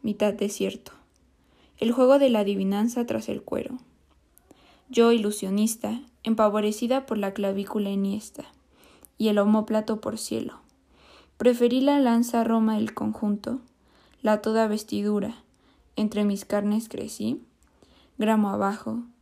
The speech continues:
gramo abajo, en Atlántida secreta.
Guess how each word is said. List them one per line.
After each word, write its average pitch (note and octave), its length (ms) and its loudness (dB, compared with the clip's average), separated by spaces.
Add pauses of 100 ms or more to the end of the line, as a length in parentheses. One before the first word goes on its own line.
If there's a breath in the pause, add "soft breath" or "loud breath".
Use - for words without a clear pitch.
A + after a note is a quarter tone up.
(140)
gramo G#3 360 -2
abajo, G#3 540 -4 (580 soft breath)
en A3 100 2
Atlántida G#3+ 640 0
secreta. - 480 -12